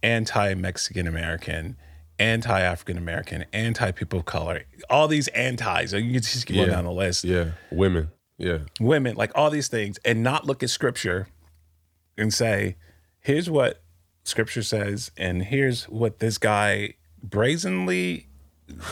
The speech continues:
Speaker 1: and celebrates about himself, and I'm still gonna rock with him." So I get people being upset with that.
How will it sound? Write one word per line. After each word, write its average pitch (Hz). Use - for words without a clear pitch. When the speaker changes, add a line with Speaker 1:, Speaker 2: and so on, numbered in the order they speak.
Speaker 1:
and 123
celebrates 139
about 139
himself, 143
and 135
I'm 156
still 147
gonna 120
rock 110
with -
him." -
So 180
I 160
get 175
people 143
being 120
upset 113
with 90
that. 87